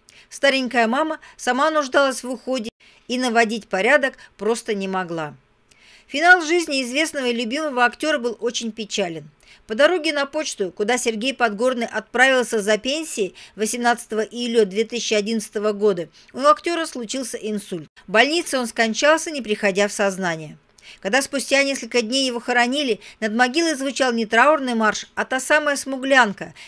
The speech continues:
которая подарила ему славу. Когда в семьдесят третьем году фильм Леонида Быкова «В бой идут одни старики» вышел на экраны, он стал четвертым в прокате и единственным в десяти самых кассовых фильмах того года,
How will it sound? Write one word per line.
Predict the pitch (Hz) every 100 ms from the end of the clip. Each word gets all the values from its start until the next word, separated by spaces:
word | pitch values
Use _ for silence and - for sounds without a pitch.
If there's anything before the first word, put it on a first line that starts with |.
| -
которая | 214 240 233
подарила | 220 202 202 247 277
ему | 233 185 202
славу. | - 202 185 160 151 147 _ _ _ _ _ _ _ _ _
Когда | 202 220
в | 277
семьдесят | 269 247
третьем | 262 262 247 220
году | 233 240 269
фильм | 269 262 240
Леонида | 220 226 254 233
Быкова | 202 269 - 208 -
«В | -
бой | 185 247 254
идут | 220 214
одни | 220 208
старики» | 233 233 226 - 262 262 - -
вышел | 233 - 233
на | 214 202
экраны, | 190 240 277 226 165 - -
он | 220
стал | 254 285
четвертым | 285 262 233 269 311 277 226
в |
прокате | - 233 240 262 262 254
и | - 214
единственным | 202 202 269 269 269 247
в |
десяти | 233 214 233 294
самых | 269 262 262 262 -
кассовых | 262 294 285 277
фильмах | - 262 254 240
того | - 220 233
года, | 214 208 175 -